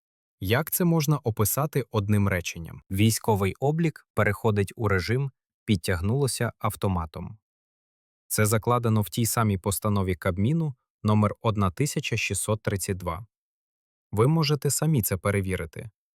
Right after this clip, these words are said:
Там чорним по білому написано: «Протягом двох років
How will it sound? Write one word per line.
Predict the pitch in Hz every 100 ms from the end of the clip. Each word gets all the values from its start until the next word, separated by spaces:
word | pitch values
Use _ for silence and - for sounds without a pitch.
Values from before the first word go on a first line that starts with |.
| _ _ _
Там | 104 104
чорним | - 123 107 98 90
по | 98
білому | 95 139 127 104
написано: | 104 107 104 - 92 - 101 _ _ _ _
«Протягом | - 110 107 101 98 92
двох | 92 95 -
років | 113 139 98 87